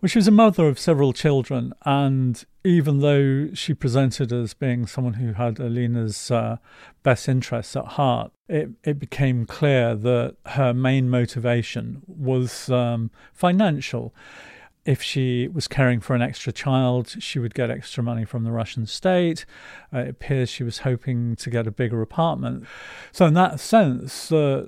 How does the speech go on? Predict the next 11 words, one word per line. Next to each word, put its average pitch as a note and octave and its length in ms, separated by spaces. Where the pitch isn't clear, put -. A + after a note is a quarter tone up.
what F3+ 260
she - 120
presented D3 600
as A#2 180
being B2+ 640
a C#3 80
kindness D3+ 560
was B2 140
actually C3 300
extremely B2+ 420
mercenary. A#2+ 600